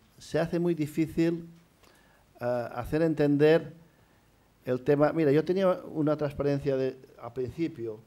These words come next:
de, cuando explicaba eso, que cuando yo explicaba a, a los profesores, eh, cuando explicaba a mis compañeros, a todos,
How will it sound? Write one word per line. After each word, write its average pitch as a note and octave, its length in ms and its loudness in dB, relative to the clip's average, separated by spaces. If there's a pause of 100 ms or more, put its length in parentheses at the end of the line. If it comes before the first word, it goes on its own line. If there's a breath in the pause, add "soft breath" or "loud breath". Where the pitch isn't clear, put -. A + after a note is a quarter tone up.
(520)
de, A#2+ 600 -2
cuando B2 220 -6
explicaba C#3 460 2
eso, C3+ 320 -2 (680 soft breath)
que B2+ 140 -4
cuando C#3 240 6
yo D#3 100 6
explicaba E3+ 840 4
a, C3 140 -6
a C#3 140 0
los C#3 140 2
profesores, B2+ 800 -2 (680 loud breath)
eh, A#2 120 -8
cuando A#2 200 -8
explicaba C#3+ 380 2
a - 20 2
mis B2+ 140 -2
compañeros, B2 560 2
a A#2 80 0
todos, C#3 460 2